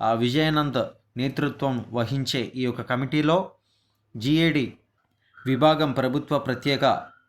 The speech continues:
ఆ, ప్రధాన కార్యదర్శి లేదా ముఖ్య కార్యదర్శి, వ్యయ వి-, విభాగం కార్యదర్శి, మరి అదేవిధంగా, ఆ, వైద్య ఆరోగ్య శాఖ కార్యదర్శి, డాక్టర్ ఎన్టీఆర్ వైద్య సేవా ట్రస్ట్ ముఖ్య కార్యనిర్వహణ అధికారికి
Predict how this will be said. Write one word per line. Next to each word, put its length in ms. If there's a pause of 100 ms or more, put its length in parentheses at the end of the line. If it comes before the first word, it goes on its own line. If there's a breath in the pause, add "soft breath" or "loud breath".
(140)
ఆ, 340
ప్రధాన 300
కార్యదర్శి 640
లేదా 240
ముఖ్య 320
కార్యదర్శి, 680
వ్యయ 340
వి-, 180 (160)
విభాగం 520
కార్యదర్శి, 760
మరి 260
అదేవిధంగా, 720 (500 loud breath)
ఆ, 120
వైద్య 340
ఆరోగ్య 320
శాఖ 300
కార్యదర్శి, 760
డాక్టర్ 440
ఎన్టీఆర్ 380
వైద్య 500
సేవా 380
ట్రస్ట్ 360
ముఖ్య 320
కార్యనిర్వహణ 1000
అధికారికి 840